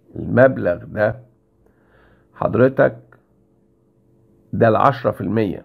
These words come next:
وأنا محتاج الإيراد. زي ما أنا اشتبهت في الرقم اللي هو بتاع شهر تسعة ومكتوب قدامه خمسمية وستين في الصفحة اللي قبل دي، اللي قبل اللي قبليها كمان،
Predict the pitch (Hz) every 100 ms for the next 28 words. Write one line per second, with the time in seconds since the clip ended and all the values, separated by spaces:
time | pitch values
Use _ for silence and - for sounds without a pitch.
0 | _ - 110 95 - - 113 92 - 104
1 | 113 92 - _ _ _ _ _ _ -
2 | 113 113 127 131 123 123 120 143 165 -
3 | 117 - 104 120 120 101 92 82 104 110
4 | 98 80 - _ _ _ _ _ - -
5 | 107 135 120 104 - 110 104 67 - -
6 | 85 - - 123 82 101 107 110 101 -
7 | 107 104 - 117 _ 110 101 82 - -
8 | - 87 - - - - - - - -
9 | _ - 131 101 92 92 143 170 - _
10 | _ _ _ _ _ _ _ _ _ -
11 | 76 120 107 80 95 127 123 117 147 175